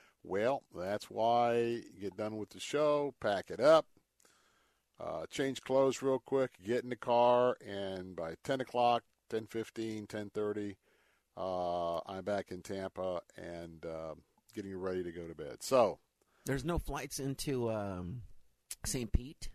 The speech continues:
Speaker 2: in and out of Saint Pete?
Speaker 1: It's the same thing.
Speaker 2: Really?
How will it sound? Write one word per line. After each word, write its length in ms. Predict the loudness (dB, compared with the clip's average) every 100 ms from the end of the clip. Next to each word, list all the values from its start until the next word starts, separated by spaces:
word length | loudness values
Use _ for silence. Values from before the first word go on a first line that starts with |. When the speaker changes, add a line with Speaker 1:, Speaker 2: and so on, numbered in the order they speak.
| -14 _ _ _ _ _ _ -4
Speaker 2:
in 140 | -2
and 80 | -2
out 140 | -4
of 60 | -6
Saint 220 | -6 -8
Pete? 220 | -10 -12 _ _ -6
Speaker 1:
It's 220 | -4 -4 -6
the 40 |
same 300 | -4 -4 -4
thing. 380 | -6 -6 -8 -10
Speaker 2:
Really? 380 | -8 -6 -6